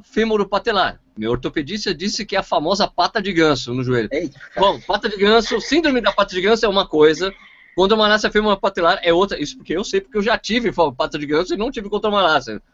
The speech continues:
Speaker 1: Uma coisa é uma coisa, outra coisa é outra coisa. Pergunta, estou migrando para corridas de montanha, isso ajuda? Atrapalha? Notei que em treinos de asfalto,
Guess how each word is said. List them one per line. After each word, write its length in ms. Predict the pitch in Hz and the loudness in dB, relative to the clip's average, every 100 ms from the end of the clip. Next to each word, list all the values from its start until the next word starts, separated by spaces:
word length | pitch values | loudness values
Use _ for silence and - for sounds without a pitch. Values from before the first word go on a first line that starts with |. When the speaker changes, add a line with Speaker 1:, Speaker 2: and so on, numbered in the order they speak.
| _ | _
Speaker 1:
Uma 180 | 143 147 | -4 -2
coisa 300 | - 160 190 | 2 2 2
é 40 | 208 | 0
uma 160 | 208 | -2
coisa, 260 | - 170 170 | -2 -4 -4
outra 140 | 165 | -6
coisa 200 | 156 156 | -6 -6
é 40 | 165 | -6
outra 60 | 143 | -4
coisa. 200 | 123 - _ _ _ - | -6 -6 _ _ _ -2
Pergunta, 420 | 311 247 196 165 | 2 4 4 4
estou 320 | 170 294 285 | 2 2 4
migrando 480 | 277 233 208 254 226 | 2 2 2 2 2
para 180 | 226 220 | 0 0
corridas 340 | 208 220 220 | 0 0 0
de 80 | 208 | -2
montanha, 400 | 226 214 208 247 | -2 0 -2 -2
isso 140 | - | -4
ajuda? 440 | 120 165 202 98 - _ - | -6 -4 -6 -8 -14 _ -12
Atrapalha? 560 | - - - 196 - - 214 - | -8 -4 -2 -2 -4 -16 -18 -2
Notei 300 | 339 - 339 | -2 0 -2
que 120 | 349 | 0
em 80 | 320 | -2
treinos 340 | 226 320 294 | -2 -4 -2
de 80 | 269 | -2
asfalto, 520 | 294 - 220 208 220 | -2 2 2 2 -6